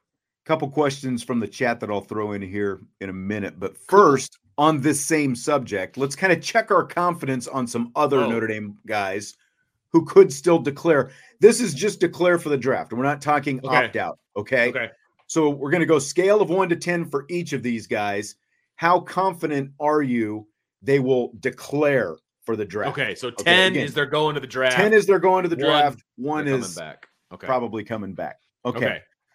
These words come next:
Speaker 1: So let's start with Joe Alt. Scale of one to ten. How confident are you he's going to declare?
Speaker 2: Like a ten.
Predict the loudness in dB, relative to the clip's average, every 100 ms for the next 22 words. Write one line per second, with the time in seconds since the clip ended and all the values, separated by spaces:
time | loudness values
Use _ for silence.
0 | _ -8 0 2 2 2 2 2 0 -4
1 | 2 4 6 4 0 -6 -2 0 2 0
2 | -2 -4 -6 -6 -6 -6 -8 -6 -8 -6
3 | -8 -8 -6 -4 -4 -6 -8 -8 -10 -10
4 | -14 -16 -20 -20 _ _ -6 -6 -10 _
5 | _ _ -4 -4 -4 -8